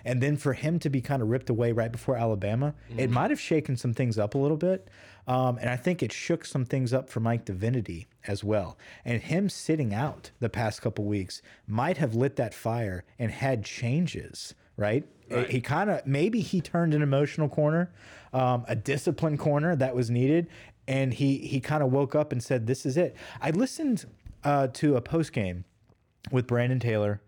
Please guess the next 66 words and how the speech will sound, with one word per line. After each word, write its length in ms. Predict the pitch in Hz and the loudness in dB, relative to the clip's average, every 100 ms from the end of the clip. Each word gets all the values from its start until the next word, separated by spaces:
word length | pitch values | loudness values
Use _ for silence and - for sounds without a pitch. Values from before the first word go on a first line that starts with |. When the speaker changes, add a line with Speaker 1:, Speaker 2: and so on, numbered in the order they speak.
| - | -12
Speaker 2:
Okay, 220 | 127 127 | -8 -2
Speaker 1:
and 100 | 127 | 2
Speaker 2:
yeah, 60 | 123 | 4
Speaker 1:
Marlon 160 | 123 123 | 4 2
Speaker 2:
yeah. 60 | |
Speaker 1:
Favorite 400 | 120 117 117 117 | 0 2 2 0
and, 100 | 113 | -2
and, 160 | 104 107 | -4 -4
and 220 | 110 110 | -4 -4
Hunt, 240 | - 123 | -2 -4
Speaker 2:
Hunt, 200 | 98 113 | -4 -4
Speaker 1:
right? 300 | 117 117 143 - | 0 0 -2 -8
Speaker 2:
Palmer, 280 | 113 98 82 | -10 -10 -6
Speaker 1:
Um, 300 | 135 131 127 | -2 2 2
Speaker 2:
eighty-eight. 480 | 120 117 107 101 - - | 0 -2 -4 -6 -8 0
Speaker 1:
Yeah, 440 | 143 151 92 110 - | 2 2 -2 -12 -8
they 200 | 131 175 | -2 0
do 120 | 190 | 4
a 60 | 202 | 4
great 200 | 151 139 | 4 2
job, 280 | 127 98 110 _ | 0 -2 -8 _
and 100 | 127 | -2
Speaker 2:
I 60 | 135 | 2
Speaker 1:
I 20 | |
wanna 140 | 139 139 | 4 4
Speaker 2:
agree. 80 | |
Speaker 1:
give 140 | 135 120 | 2 2
them, 260 | 123 117 | 2 2
give 260 | 117 110 113 | 0 -2 0
them 160 | 120 110 | 0 0
kudos. 380 | 123 113 110 | 0 2 2
Speaker 2:
Always 260 | 110 151 160 | 2 0 0
been 160 | 139 131 | -2 -4
a 60 | |
big 240 | 117 120 104 | -2 -4 -2
Brandon 300 | 117 110 101 | -2 -4 -6
Taylor 340 | 110 107 90 | -8 -6 -8
fan. 240 | 92 76 50 - _ - - | -12 -16 -16 -20 _ -12 -4
Speaker 1:
Brandon 320 | 135 147 160 | 0 0 0
Taylor's 320 | 135 139 131 | 2 2 2
a 40 | 113 | 0
great 300 | 107 127 123 | 0 0 0
guy. 300 | 120 110 104 | 0 2 0
So 260 | - 139 | 0 2
is, 260 | 143 123 - | 2 0 -2
uh, 220 | 120 110 | 0 0
so 220 | - 139 | 0 2
is 100 | 139 - | 2 0
Fave. 420 | 131 131 135 127 - | 0 2 2 0 -2
Speaker 2:
Yeah. 80 | 127 | 0
Speaker 1:
Fave's 200 | 185 175 | 2 0
a 40 | |
fan 240 | 156 156 147 | 0 0 2
of 80 | |
the 60 | 135 | 2
pod. 300 | 135 131 151 | 2 2 2
I've 80 | - | 2
seen 180 | 156 139 | 0 2
him 160 | 135 | 2
like 180 | 123 123 | 2 0
some 160 | - 123 | -2 0
of 80 | |
our 80 | 117 | 0
stuff 260 | 113 123 117 | 0 -2 -2
before. 420 | 117 - 117 117 | -4 -2 0 2
Speaker 2:
Yeah, 100 | 85 | 0